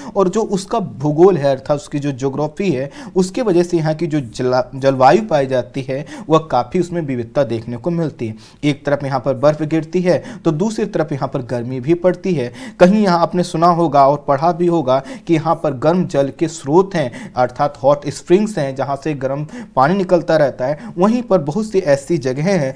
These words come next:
जहाँ पर बर्फ़ जमी रहती है और बर्फ़ जब जमी रहती है तो वहाँ का जो भूमि है, वहाँ का जो ग्राउंड वाटर है, आप समझ सकते हैं किस कंडीशन में होगा।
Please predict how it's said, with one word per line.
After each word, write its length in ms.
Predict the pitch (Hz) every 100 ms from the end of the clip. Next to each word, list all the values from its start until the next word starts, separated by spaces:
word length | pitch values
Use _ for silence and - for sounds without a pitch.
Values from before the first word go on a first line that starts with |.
| - 208
जहाँ 260 | 123 135 123
पर 180 | 135
बर्फ़ 280 | 113 139 139
जमी 320 | 117 139 190 233
रहती 320 | 175 - 135
है 200 | 127 143 - -
और 120 | 143
बर्फ़ 320 | 127 170 214 151
जब 200 | 151 120
जमी 280 | 143 208
रहती 320 | 196 139 - 139
है 80 |
तो 140 | 143 135
वहाँ 160 | 131
का 120 | 131 131
जो 200 | 143 156 269 - 123
भूमि 360 | 120 170 190
है, 200 | 160 151
वहाँ 220 | 139 143 139
का 160 | 143
जो 160 | 131 139
ग्राउंड 360 | 127 139 190
वाटर 360 | 165 131 117 123
है, 60 | 139
आप 120 | 120
समझ 260 | - 139 139
सकते 280 | 117 -
हैं 300 | 160 208 - -
किस 160 | 147 -
कंडीशन 460 | 120 110 104 120
में 140 | 123 139
होगा। 280 | 127 113